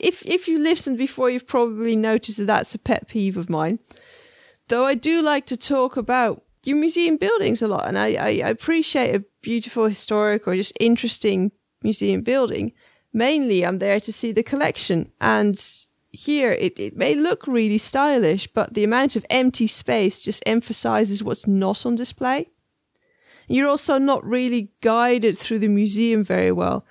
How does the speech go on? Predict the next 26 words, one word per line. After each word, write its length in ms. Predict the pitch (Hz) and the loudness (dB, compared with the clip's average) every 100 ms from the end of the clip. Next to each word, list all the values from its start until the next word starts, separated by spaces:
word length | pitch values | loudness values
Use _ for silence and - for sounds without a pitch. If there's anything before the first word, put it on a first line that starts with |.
| _ _ _ _ | _ _ _ _
There's 180 | 226 226 | -2 -2
a 60 | 233 | -2
floor 300 | 294 302 285 | -2 0 0
plan 260 | 269 247 | 0 2
available, 580 | 226 220 226 247 269 285 | 2 2 2 0 -2 -2
but 240 | - - _ | -2 -6 _
of 240 | 285 294 254 | 0 2 2
itself, 800 | 214 - 262 254 214 202 - | 0 0 2 4 2 0 -4
the 80 | 214 | -4
building 400 | 196 254 247 240 | 0 2 4 4
is 120 | 226 | 2
not 200 | 233 254 | 2 2
exactly 580 | 226 - 226 - 226 214 | 0 0 -2 0 0 2
intuitive, 760 | 220 - 240 226 208 202 170 196 | 0 0 0 0 0 0 2 2
and 180 | 202 208 | 0 2
you 280 | 208 202 202 - - _ - | 2 2 0 -10 -20 _ -2
end 260 | 277 269 | 2 2
up 260 | 247 226 _ - | 2 0 _ -4
backtracking 800 | - - - 190 - 214 214 208 | -4 -2 -2 -2 0 0 2 0
or 120 | 190 | -2
wandering 440 | 196 220 202 202 | 0 0 2 2
into 260 | 208 214 202 | 2 0 0
rooms 360 | 214 214 220 | 2 0 0
you've 120 | 202 190 | -4 -2
already 280 | 196 196 | -2 -2
been. 440 | 190 196 196 208 | -2 0 0 0